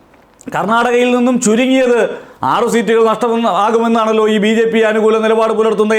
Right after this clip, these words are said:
ഏജൻസികൾ ചൂണ്ടിക്കാട്ടുന്നത്. പശ്ചിമ ബംഗാളിൽ ബി ജെ പിക്ക് കഴിഞ്ഞ തവണത്തെ പ്രകടനം ആവർത്തിക്കാൻ കഴിയില്ല എന്ന് എല്ലാവരും പറയുന്നു. പരമാവധി നേടാനാവുക കഴിഞ്ഞ തവണത്തെ സീറ്റുകൾ മാത്രം. അതിനുള്ള സാഹചര്യം പോലും ഇപ്പോൾ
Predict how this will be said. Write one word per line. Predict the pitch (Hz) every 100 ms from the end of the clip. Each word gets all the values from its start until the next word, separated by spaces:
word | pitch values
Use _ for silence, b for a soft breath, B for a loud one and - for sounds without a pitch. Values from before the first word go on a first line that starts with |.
| 220
ഏജൻസികൾ | 226 190 226 202
ചൂണ്ടിക്കാട്ടുന്നത്. | 220 226 226 226 233 240 240 - B B B B B -
പശ്ചിമ | 196 233 233 226
ബംഗാളിൽ | 226 220 226 214
ബി | 226
ജെ | 226 220
പിക്ക് | 214 208
കഴിഞ്ഞ | 226 233
തവണത്തെ | 220 220 226
പ്രകടനം | 220 220 226 214
ആവർത്തിക്കാൻ | 233 214 220 226 214
കഴിയില്ല | 214 226 220 220
എന്ന് | 226
എല്ലാവരും | 220 220 226 226
പറയുന്നു. | 226 220 202 - 180
പരമാവധി | 190 214 220 226 220 220
നേടാനാവുക | 214 220 220 220 214
കഴിഞ്ഞ | 208 214
തവണത്തെ | 214 208 202
സീറ്റുകൾ | 196 190 190 180
മാത്രം. | 151 123 - - _ B B B B 170
അതിനുള്ള | 220 220 214
സാഹചര്യം | 208 220 220 220 220
പോലും | 226 226 - B B B B
ഇപ്പോൾ | 165 208